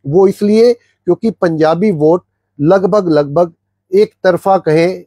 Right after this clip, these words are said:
एक तरफा जब हम कहते हैं तो यानी जिस तरफ अस्सी परसेंट वोट पलट रहे होते हैं, उसे हम कहते हैं कि एक तरफा पंजाबी वोटरों ने उस तरफ वोटिंग की है। वोटिंग पैटर्न जो था वो ये बता रहा था कि पंजाबी वोटरों ने लगभग, लगभग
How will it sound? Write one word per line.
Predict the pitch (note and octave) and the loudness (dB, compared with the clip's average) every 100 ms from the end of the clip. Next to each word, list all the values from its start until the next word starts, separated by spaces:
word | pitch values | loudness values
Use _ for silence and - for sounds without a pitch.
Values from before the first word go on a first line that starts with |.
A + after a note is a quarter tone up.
| - | -4
एक | E3 F3+ - | -4 -2 -2
तरफा | F3+ G3+ | -2 0
जब | F#3 F#3+ | 0 0
हम | F#3+ F#3 | 0 -2
कहते | E3+ E3 F3+ | -2 0 0
हैं | E3 G3+ - _ - | 0 -2 -8 _ -4
तो | E3+ | -2
यानी | E3+ F3+ A3 | 0 2 0
जिस | D#3+ G3+ - | 0 -4 -2
तरफ | G3 G3 - | -2 -2 -4
अस्सी | F3 - A#3+ | -6 -2 -2
परसेंट | G#3 F#3 F#3+ F3+ | -2 -2 -2 -4
वोट | D3+ F3+ F3+ | -2 -2 0
पलट | F3+ F#3 E3 | 0 0 0
रहे | D#3+ | 2
होते | D#3 C3 C#3+ | 2 0 0
हैं, | F#3 - _ _ | -2 -4 _ _
उसे | F#3 - | -6 -2
हम | G3 G3 | 0 0
कहते | F3+ C#3 - | -2 -4 -2
हैं | F#3 - | -6 -6
कि | E3+ | -2
एक | F3 F#3 - | 0 0 -2
तरफा | C3+ - D3 F#3+ _ _ | -4 0 -2 -2 _ _
पंजाबी | E3+ D#3 D#3 D#3 F3+ | -4 0 0 0 -2
वोटरों | D3 C#3 D3+ C3+ | -2 -2 -2 0
ने | D3 G#3+ _ _ F3 | -2 -4 _ _ -8
उस | - - | -6 0
तरफ | C#3+ F#3 _ - | 0 -2 _ -8
वोटिंग | C3 D3 E3 F#3 - - | -2 -2 0 -4 -4 -4
की | E3+ | -2
है। | A#2+ | -2
वोटिंग | A#2+ E3 - G3 | 0 -2 -2 -4
पैटर्न | - D#3+ F#3 F#3 | -2 -2 0 0
जो | E3+ | 0
था | C#3+ C#3 | 0 0
वो | F#3 F#3+ | 0 0
ये | D#3+ E3 | 2 0
बता | C#3 - B2 | 0 0 0
रहा | B2+ | 0
था | B2+ F3 G#3+ _ _ - | 0 -2 -2 _ _ -6
कि | E3+ | -6
पंजाबी | D#3+ D3+ D3+ D#3+ G3+ | -2 -2 0 -2 -2
वोटरों | D#3+ D3+ D#3 C3+ | -2 -2 -2 0
ने | C#3+ G3+ _ _ | -2 -4 _ _
लगभग, | D3+ E3 D#3 G3 D#3+ | -2 0 0 -2 0
लगभग | C#3+ B2 D#3 | -2 0 -4